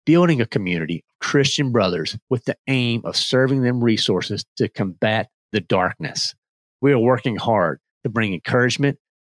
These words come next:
inspiration, and tips to help you be the leader you're predestined to be. As part of the Lion's Den, you'll also be first in line with new opportunities,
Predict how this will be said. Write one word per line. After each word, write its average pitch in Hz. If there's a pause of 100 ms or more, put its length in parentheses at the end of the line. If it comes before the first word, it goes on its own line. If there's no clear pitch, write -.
(140)
inspiration, 117 (200)
and -
tips - (220)
to 123
help 123
you 135
be 120
the 92
leader 110
you're 104
predestined 110
to 90
be. 95 (560)
As 110
part 143
of 131
the 127
Lion's 131
Den, 156 (180)
you'll -
also 131
be 120
first 117
in 139
line 123
with 85
new 107
opportunities, 165